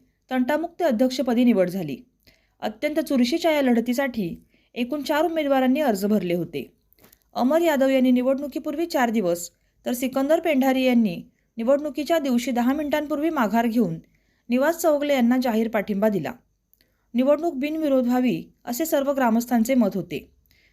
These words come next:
शरद पवार यांनी मात्र उमेदवार माघारी घेतली नाही. निवास चौगले यांना एकूण सहाशे बावन्न मते,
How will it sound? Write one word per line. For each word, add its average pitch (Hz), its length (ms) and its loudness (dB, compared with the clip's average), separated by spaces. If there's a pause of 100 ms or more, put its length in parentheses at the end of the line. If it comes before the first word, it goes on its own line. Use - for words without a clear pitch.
(120)
शरद 285 240 0
पवार 311 300 0
यांनी 262 260 4
मात्र 254 260 0
उमेदवार 226 420 0
माघारी 226 380 0
घेतली 220 300 -2
नाही. 165 320 -6 (680)
निवास 294 260 2
चौगले 277 340 2
यांना 254 280 4
एकूण 240 260 -2
सहाशे 254 380 -2
बावन्न 233 360 0
मते, 196 460 -2